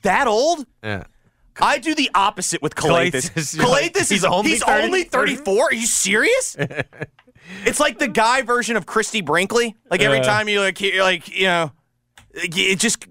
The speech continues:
Speaker 1: blows you away.
Speaker 2: Um, Carson Edwards plays for this team. It's like a j-, it's a pretty good team. Marco
Speaker 1: Wait,
Speaker 2: Guduric
Speaker 1: wait,
Speaker 2: is on
Speaker 1: Carson's
Speaker 2: this roster.
Speaker 1: already out of the N B A?
Speaker 2: I think so.
Speaker 1: Well,
Speaker 2: According
Speaker 1: clearly,
Speaker 2: to this,
Speaker 1: yeah.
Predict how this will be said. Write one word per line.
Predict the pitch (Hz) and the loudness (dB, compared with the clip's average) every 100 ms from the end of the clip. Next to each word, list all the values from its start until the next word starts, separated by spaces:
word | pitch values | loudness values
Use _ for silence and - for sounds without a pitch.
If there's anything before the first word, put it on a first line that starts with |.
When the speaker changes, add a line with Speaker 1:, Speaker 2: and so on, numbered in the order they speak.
| _ - | _ -12
Speaker 1:
blows | 135 165 196 214 180 | -2 2 2 0 -2
you | 190 | 0
away. | 147 151 190 170 _ _ _ | 2 2 0 -6 _ _ _
Speaker 2:
Um, | 120 120 113 110 - | 0 2 0 -4 -4
Carson | 139 131 143 110 | -2 -2 -2 -2
Edwards | 110 127 135 139 | -2 0 -2 -4
plays | - 143 143 | -4 -2 -2
for | - 156 | -2 -2
this | 151 | -2
team. | - 170 | -2 -2
It's | 196 | 0
like | 269 | 0
a | 240 | 0
j-, | 175 - | 0 0
it's | - | 0
a | |
pretty | - 370 262 | 0 0 0
good | 269 | -2
team. | - 349 349 - - _ - | 0 2 0 -4 -14 _ 0
Marco | 262 254 277 254 | 0 2 0 0
Speaker 1:
Wait, | 247 | 0
Speaker 2:
Guduric | 233 262 285 302 - | 2 4 2 0 0
Speaker 1:
wait, | 269 | 0
Speaker 2:
is | 247 | 2
on | 277 | 2
Speaker 1:
Carson's | 285 330 | 2 0
Speaker 2:
this | 285 | 2
roster. | 285 302 | 2 2
Speaker 1:
already | 302 294 | 0 0
out | 247 | 0
of | 226 | -2
the | 233 | -4
N | 226 | -2
B | 160 | -2
A? | 156 208 - _ _ _ _ _ _ _ _ _ - | -2 -4 -10 _ _ _ _ _ _ _ _ _ -12
Speaker 2:
I | 107 | -6
think | 151 - | -6 -2
so. | 175 165 131 - | -2 -2 -6 -2
Speaker 1:
Well, | 165 151 | 0 2
Speaker 2:
According | 160 185 196 | 2 2 2
Speaker 1:
clearly, | 175 185 | 2 2
Speaker 2:
to | |
this, | 185 156 | 2 -2
Speaker 1:
yeah. | - | -6